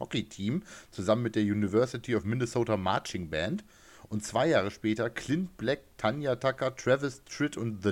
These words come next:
Judds, die ich alle nicht kenne. Das war jetzt zweiundneunzig und danach vierundneunzig und dreiundneunzig Michael Jackson. Also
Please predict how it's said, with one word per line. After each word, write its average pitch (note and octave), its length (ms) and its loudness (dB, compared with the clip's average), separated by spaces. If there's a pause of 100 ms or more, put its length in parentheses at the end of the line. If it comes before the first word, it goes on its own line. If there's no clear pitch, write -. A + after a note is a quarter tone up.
(100)
Judds, - 600 -4
die G#2 120 -8
ich - 160 -12 (520)
alle F3 220 6
nicht F3+ 220 -2
kenne. C#3 320 2 (960)
Das G#2+ 160 -4
war B2+ 100 6
jetzt A#2 240 2
zweiundneunzig C#3+ 500 0
und A#2+ 60 -2
danach A2+ 260 0
vierundneunzig B2 640 0
und B2 160 -2
dreiundneunzig C3 640 2
Michael A2+ 480 4
Jackson. F2+ 520 -2 (840)
Also B2+ 200 6